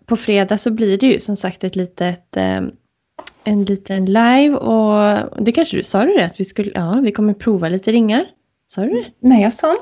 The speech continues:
Speaker 2: inte det.
Speaker 1: Nej,
Speaker 2: Men det
Speaker 1: nej.
Speaker 2: kommer vi
Speaker 1: Ja.
Speaker 2: göra. Eller jag vet inte om jag sa det. <laughs>
Speaker 1: Ja, <laughs> men vi säger det igen.
Speaker 2: Vi säger det.
Speaker 1: Eh, så
Speaker 2: Ja.
Speaker 1: att ni får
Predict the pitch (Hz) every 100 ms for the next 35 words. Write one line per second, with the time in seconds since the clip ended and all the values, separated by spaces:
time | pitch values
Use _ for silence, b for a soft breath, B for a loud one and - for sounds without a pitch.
0 | - - - - 403 - 233 220 240 370
1 | 254 233 233 214 _ 240 247 285 349 277
2 | _ - 214 214 220 - _ - - 277
3 | 269 269 262 339 339 _ - - - -
4 | - 254 381 359 226 202 165 - B B
5 | 269 294 226 240 - 233 233 254 285 269
6 | 269